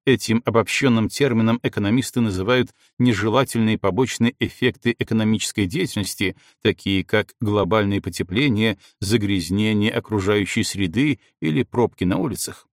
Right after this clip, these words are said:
Такого рода односторонняя денежная оценка не позволяет должным образом принимать в расчет как нанесенный ущерб, так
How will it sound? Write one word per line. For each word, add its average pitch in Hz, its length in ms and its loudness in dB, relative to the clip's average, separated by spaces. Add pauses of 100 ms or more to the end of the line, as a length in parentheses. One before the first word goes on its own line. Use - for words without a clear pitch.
(380)
Такого 190 640 2
рода 175 420 2
односторонняя 127 960 2
денежная 107 600 0
оценка - 560 -2 (300)
не 147 180 2
позволяет 120 920 0
должным 117 600 2
образом 160 540 0
принимать 117 460 0
в - 40 -8
расчет 117 460 -2 (340)
как 117 280 4
нанесенный 98 640 0
ущерб, - 380 -2 (320)
так 190 220 0